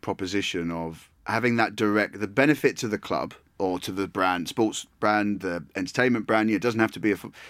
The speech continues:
doesn't have to be a football team. Obviously, that is the highest profile example. The reason that you want to have a direct to fan proposition and not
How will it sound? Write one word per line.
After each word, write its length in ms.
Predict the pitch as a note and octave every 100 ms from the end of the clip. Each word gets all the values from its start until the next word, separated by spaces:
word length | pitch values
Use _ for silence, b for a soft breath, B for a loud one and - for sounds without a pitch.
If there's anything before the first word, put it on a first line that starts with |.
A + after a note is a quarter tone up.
| B -
doesn't 180 | B2+
have 120 | B2 -
to 80 |
be 120 | A#2 G#2+
a 60 |
football 300 | B2+ A#2 F#2
team. 320 | - D#2 G2+ -
Obviously, 260 | G2+ G2 G#2
that 180 | G2+ G2
is 120 | F#2
the 100 | F#2
highest 260 | G2 F#2 -
profile 520 | F#2+ F2 F#2 F2 F2
example. 720 | D#2 F#2+ F#2 E2+ D#2+ D2 - b
The 160 | C3 B2
reason 520 | C#3+ D#3 C3+ C3 B2+
that 200 | A#2+ A2
you 300 | B2 A#2+ A#2
want 460 | A2+ A#2 G#2+ G2+ b b b
to 140 | - A2
have 160 | G#2
a 60 | G2
direct 380 | G2 G2+ - -
to 280 | G#2 F#2 F2+
fan 640 | G#2+ G#2 E2 D2 D#2+ - - -
proposition 800 | G2+ G2 G2+ A2 - G#1 F2+ - b b -
and 300 | G2+ F#2 G2+
not 320 | G2+ F#2